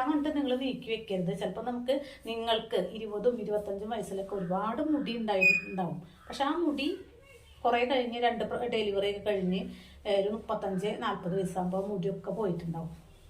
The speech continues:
നമുക്കൊരു എവിടേക്കെങ്കിലും പോകുമ്പോഴാണ് അതിന്റെ അപാകത അറിയുക. ഇപ്പൊ മുടി ഇങ്ങനെ വെച്ച് കെട്ടണ മുടിയൊക്കെ വന്നിട്ടുണ്ട്. പക്ഷെ നമ്മുടെ ഒറിജിനൽ മുടി ഉണ്ടല്ലോ, ആ മുടി തന്നെയാണ് നമുക്ക് എപ്പോഴും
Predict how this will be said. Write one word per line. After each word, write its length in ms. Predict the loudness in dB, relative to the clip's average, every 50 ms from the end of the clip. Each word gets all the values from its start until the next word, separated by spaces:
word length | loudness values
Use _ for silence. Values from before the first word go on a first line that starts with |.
| -12
നമുക്കൊരു 400 | -10 -2 2 2 4 4 4 2 0 -2 -2 0
എവിടേക്കെങ്കിലും 520 | 2 4 4 2 2 0 -2 -2 -2 2 4
പോകുമ്പോഴാണ് 440 | 6 6 6 6 4 4 4 4 4
അതിന്റെ 320 | 2 2 0 2 6 6
അപാകത 400 | 6 6 6 6 4 4 4 4
അറിയുക. 300 | 4 4 4 2 2 0
ഇപ്പൊ 200 | 0 -2 -4 -6
മുടി 220 | -4 -4 -2 -2
ഇങ്ങനെ 260 | -2 -2 -2 -2 -4 -4
വെച്ച് 300 | -4 -6 -8 -8 -8 -4
കെട്ടണ 360 | -2 -2 -2 -2 -2 -2 -2
മുടിയൊക്കെ 380 | -2 -2 -2 -2 0 0 0
വന്നിട്ടുണ്ട്. 480 | 0 2 2 0 0 -2 -4 -4 -4 -4
പക്ഷെ 400 | -6 -6 -10 -14 -14 -4 0 2
നമ്മുടെ 260 | 2 2 4 4 6
ഒറിജിനൽ 540 | 6 6 4 2 0 0 2 2 2 2 2
മുടി 260 | 0 0 2 2 2
ഉണ്ടല്ലോ, 260 | 2 2 2 2 4
ആ 100 | 2 2
മുടി 320 | 2 2 0 0 0 -2 -4
തന്നെയാണ് 300 | -4 -4 -6 -6 -4 -4 -2
നമുക്ക് 260 | -2 -2 -2 -4 -6
എപ്പോഴും 380 | -6 -8 -6 -6 -4 -4 -4